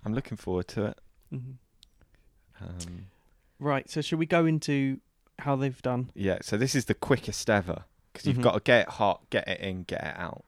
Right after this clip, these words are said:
Speaker 2: Mm-hmm.
Speaker 1: Right? Terry, straight off the, he's looking confident.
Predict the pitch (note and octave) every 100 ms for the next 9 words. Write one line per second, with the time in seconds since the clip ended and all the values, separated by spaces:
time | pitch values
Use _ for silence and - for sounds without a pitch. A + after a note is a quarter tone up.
0 | _ _ C#3+ B2 B2 - _ _ _ _
1 | _ _ _ - F2 F2+ _ _ _ _
2 | _ _ _ _ _ _ _ - B2 A2
3 | F#2 - F#2+ E2+ - - - G#2 G#2 F#2+
4 | - - _ _ _ _ _ _ _ _
5 | _ _ _ _ _ _ _ B2 F#2+ F2+
6 | - D#2+ - - - -